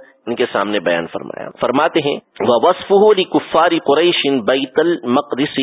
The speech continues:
حِينَ كَذَّبُوهُ فِي خَبْرِ الْإِسْرَاءِ وَنَعْتُهُ إِيَّاهُ نَعْتَ مَنْ عَرَفَهُ وَإِعْلَامُهُمْ بَعِيرَهُمُ الَّتِي مَرَّ عَلَيْهَا فِي طَرِيقِهِ وَإِنذَارُهُمْ بِوَقْتِ وُصُولِهَا فَكَانَ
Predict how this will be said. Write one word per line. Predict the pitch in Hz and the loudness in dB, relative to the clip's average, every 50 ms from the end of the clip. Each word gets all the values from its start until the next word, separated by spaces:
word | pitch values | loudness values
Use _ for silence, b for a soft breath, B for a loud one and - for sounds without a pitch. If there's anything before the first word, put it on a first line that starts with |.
| 139 | -4
حِينَ | - _ _ _ - - - 165 180 170 151 139 - | -4 _ _ _ -4 -2 0 0 2 2 0 0 0
كَذَّبُوهُ | 131 117 98 98 113 113 123 156 165 156 143 147 151 - B B B B B B B - - | -2 -2 0 0 -2 2 4 4 4 4 4 2 2 0 B B B B B B B -8 -4
فِي | 131 131 135 | -2 -2 -2
خَبْرِ | 131 135 - 180 170 160 170 170 | -2 -2 -2 -2 0 0 0 0
الْإِسْرَاءِ | 165 - - 127 - - 127 127 123 120 - 82 95 92 - B B B B B B | -2 -2 -8 -8 -2 0 2 2 2 2 0 -2 -8 -10 -12 B B B B B B
وَنَعْتُهُ | 107 107 120 143 170 160 165 - 190 180 170 185 185 185 - | -2 0 0 2 0 0 0 0 0 2 4 4 4 4 2
إِيَّاهُ | 170 151 143 156 185 185 180 180 180 185 170 | -2 -4 0 2 2 2 4 2 2 2 2
نَعْتَ | 139 151 - 151 - - | 2 0 0 -2 0 0
مَنْ | 151 143 139 147 165 - - | 0 0 0 0 -2 -2 -2
عَرَفَهُ | - - 107 - - 98 85 78 90 87 - - - _ _ _ _ B B B | 0 -2 -2 0 -2 -4 -6 -4 -6 -8 -8 -8 -12 _ _ _ _ B B B
وَإِعْلَامُهُمْ | 127 127 - 131 151 151 147 165 180 190 190 185 180 180 180 165 | 0 0 2 2 2 2 2 2 2 2 2 2 0 2 0 0
بَعِيرَهُمُ | 135 131 - 165 180 185 175 147 151 151 156 | 0 0 0 2 4 4 2 2 2 0 2
الَّتِي | 156 147 139 139 139 - 165 165 | 2 2 2 0 0 2 2 2
مَرَّ | 139 131 151 151 147 147 156 156 - - | 4 2 2 0 2 2 2 2 2 0
عَلَيْهَا | 127 131 143 160 165 143 135 131 139 | 0 0 2 2 2 2 2 0 0
فِي | - - 123 | -2 -2 -4
طَرِيقِهِ | 120 - 117 117 139 160 170 170 160 151 147 160 160 143 123 | -2 0 0 2 2 2 2 0 -2 -2 0 2 2 2 2
وَإِنذَارُهُمْ | 117 - 120 120 113 107 143 151 160 156 156 147 156 151 156 | 2 2 2 0 2 2 2 2 4 2 2 2 2 0 2
بِوَقْتِ | 131 117 113 135 - - - 143 | 0 0 0 0 -2 -2 -4 0
وُصُولِهَا | 117 113 - - - 165 165 156 156 156 151 143 147 160 - B B B B B B B B B B B - | 0 0 0 2 2 2 2 4 2 2 2 2 0 0 -4 B B B B B B B B B B B -6
فَكَانَ | 123 - - 180 175 185 185 | -4 -2 0 0 2 2 2